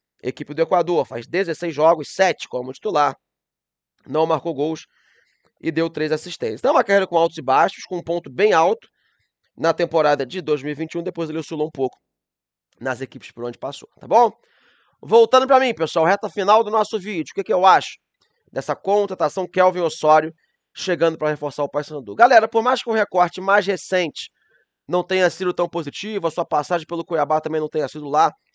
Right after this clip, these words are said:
essas coisas, eu acho que o Kelvin Osório é um atleta que tem características que podem ajudar, sim, numa Série B de Campeonato Brasileiro, além de ter toda essa polivalência,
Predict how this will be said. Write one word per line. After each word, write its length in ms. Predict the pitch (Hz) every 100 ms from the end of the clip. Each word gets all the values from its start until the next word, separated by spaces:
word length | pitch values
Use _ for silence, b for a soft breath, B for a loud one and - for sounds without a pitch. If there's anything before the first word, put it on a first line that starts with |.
| _ _ _ -
essas 340 | 147 156 143
coisas, 280 | - 185 190
eu 60 |
acho 120 | 196 208
que 60 |
o 20 |
Kelvin 280 | 208 190 190
Osório 400 | 190 156 185 190
é 20 |
um 40 | 185
atleta 300 | 180 185 196
que 80 | -
tem 100 | 190
características 800 | - 214 208 202 - 196 180 208
que 100 | -
podem 240 | 202 190 202
ajudar, 420 | 190 190 196 107
sim, 320 | - 214 185 - _ _ _
numa 200 | 175 175
Série 280 | 165 180 180
B 200 | 147 175 - _ _ _ _ _ _ _ -
de 120 | 120
Campeonato 480 | 170 160 160 170 135
Brasileiro, 520 | 160 170 170 190 180
além 140 | 170
de 60 | 180
ter 120 | 185
toda 200 | - 214
essa 160 | 190 190
polivalência, 720 | 185 185 202 196 190 -